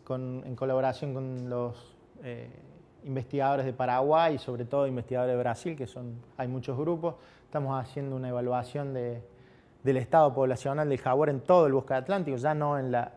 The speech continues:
esta es la región del Alto Paraná, donde nos habíamos centrado nosotros, pero también, bueno, ya incluimos las otras regiones de, del bosque atlántico. Es un, bueno, ya lo tenemos un poco, eh, terminado el análisis, estamos esperando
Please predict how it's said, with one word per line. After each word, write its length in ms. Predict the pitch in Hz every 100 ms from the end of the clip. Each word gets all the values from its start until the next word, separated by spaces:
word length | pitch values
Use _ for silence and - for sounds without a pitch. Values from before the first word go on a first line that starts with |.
| -
esta 200 | 147 151
es 60 |
la 100 | 139
región 320 | 127 127 139
del 160 | 131 127
Alto 180 | 127 123
Paraná, 360 | 123 123 170 190
donde 260 | 160 131
nos 140 | 123 120
habíamos 300 | 127 127 -
centrado 360 | 123 123 135
nosotros, 480 | 127 120 151 139 143 - - - - -
pero 140 | 127
también, 280 | 123 135 135
bueno, 220 | 131 117 95
ya 140 | 123
incluimos 680 | 135 127 131 139 139 123 - - - - - -
las 180 | 117 113
otras 300 | 131 123 117
regiones 460 | 120 117 143 135 117
de, 220 | 120 117 - - - - - -
del 120 | 131
bosque 240 | 131 143
atlántico. 640 | 127 156 170 160 151 160 160 - - - - 170
Es 160 | 127
un, 500 | 127 127 123 117 120 127
bueno, 300 | 147 127 120 190
ya 160 | 139 139
lo 120 | 135 127
tenemos 280 | 131 139
un 100 | 139
poco, 460 | 135 135 135 131 127 - - - - - -
eh, 60 | 131
terminado 520 | 127 131 139 156 147
el 40 | 139
análisis, 480 | 139 175 180 - 139
estamos 380 | 123 131 123
esperando 720 | 120 120 127 131 127 123 120